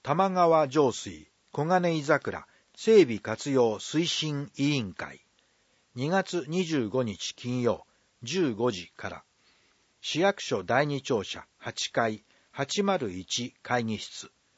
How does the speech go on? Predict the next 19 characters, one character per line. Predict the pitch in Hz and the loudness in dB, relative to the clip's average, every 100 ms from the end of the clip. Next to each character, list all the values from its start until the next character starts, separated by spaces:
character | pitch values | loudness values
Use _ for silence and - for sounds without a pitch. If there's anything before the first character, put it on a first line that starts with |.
| _ _ _ _ _ _ _ | _ _ _ _ _ _ _
玉 | 139 185 202 | -2 0 2
川 | 190 180 156 | 2 0 2
上 | 170 147 | 2 2
水 | - 101 85 | 0 -10 -8
整 | - 156 | -2 0
備 | 156 151 | 2 0
事 | 131 123 | 0 0
業 | 110 85 - | 0 0 -8
に | 113 113 | -8 -6
つ | 135 | -6
い | 101 | -8
て、 | - - _ _ _ | -10 -20 _ _ _
ほ | 113 | -10
か、 | 135 101 - _ _ _ _ _ _ | -6 -6 -8 _ _ _ _ _ _
生 | - - 180 | -6 0 0
涯 | 175 170 156 | 2 0 2
学 | 143 135 | 0 0
習 | - - 131 | -4 -4 -4
課 | - 120 | -2 -2